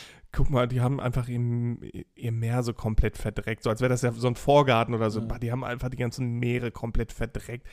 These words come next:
Speaker 1: Und deren Schildkröten fressen auch schon Plastik.
Speaker 2: Mhm.
Speaker 1: Äh, äh, guck mal, deren Ozonloch hat, äh, deren, deren Ozonschicht hat schon ein Loch.
Speaker 2: <laughs> Tatsächlich komplett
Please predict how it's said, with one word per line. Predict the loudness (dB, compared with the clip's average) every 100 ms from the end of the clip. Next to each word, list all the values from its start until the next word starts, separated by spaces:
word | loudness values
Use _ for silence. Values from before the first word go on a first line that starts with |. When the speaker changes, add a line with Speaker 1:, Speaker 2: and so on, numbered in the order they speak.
| -18 -10
Speaker 1:
Und | -4 0
deren | 0 -2
Schildkröten | 0 2 0 0 -2 -2 -4 -6
fressen | -4 -4 -4
auch | -4 -4
schon | -6 -2
Plastik. | -2 -2 -8 -8 -10 -10 -14 _ _
Speaker 2:
Mhm. | -12 -10 -10 -16 -20 -20 -20 _ _ _ -2
Speaker 1:
Äh, | 2 2 0 -8 -16 -18 _ _ 6
äh, | 8 8 8 6 4
guck | 2 4
mal, | 6
deren | 6 4 2
Ozonloch | 0 0 4 4 6 4 4
hat, | -2 -2
äh, | 4 4 4
deren, | 0 -2 0
deren | 0 0
Ozonschicht | -2 -4 0 0 0 -4 -10 -2 -2 0
hat | -4 -2
schon | -2 2
ein | 2
Loch. | 4 2 -2 -14 -6
Speaker 2:
<laughs> | -6 -8 -20 -20 _ -18 -18 -16 -14 -16 -16 -20 -20 -20 -8
Tatsächlich | -6 -6 -8 -8
komplett | -10 -8 -8 -10 -12